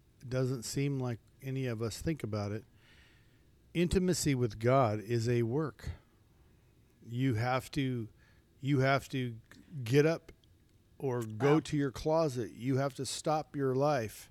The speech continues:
Speaker 2: That's good.
Speaker 1: You have to do something to become intimate with God. You have to approach him. And so what we call it around here is loving Jesus. So we are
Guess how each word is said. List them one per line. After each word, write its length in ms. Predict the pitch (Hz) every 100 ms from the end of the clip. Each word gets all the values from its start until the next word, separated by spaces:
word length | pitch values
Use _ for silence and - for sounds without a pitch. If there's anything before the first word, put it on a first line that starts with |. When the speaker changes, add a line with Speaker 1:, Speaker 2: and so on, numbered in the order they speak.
| _
Speaker 2:
That's 100 | -
good. 220 | 190 143 139 _
Speaker 1:
You 140 | 156
have 120 | 160 -
to 100 | 127
do 360 | 113 107 180
something 560 | 202 - 117 - 107 110
to 100 | 120
become 400 | 117 - 139 123
intimate 360 | 120 - 117 107
with 140 | 98
God. 380 | 131 143 87 - - - - - -
You 160 | 139 147
have 120 | 156
to 140 | 151 135
approach 520 | 110 - 185 - -
him. 220 | 98 92 - - - - - - - -
And 140 | 156
so 200 | - 170
what 260 | 147 143 120
we 140 | 196
call 300 | - 156 135
it 60 | 127
around 300 | 123 120 110
here 180 | 165 139
is 140 | 98
loving 340 | 113 123 123
Jesus. 580 | 110 165 123 90 - - -
So 400 | - 123 113 98 _ _ _ _ _ _ _ _ -
we 240 | 135 175
are 400 | 139 120 113 95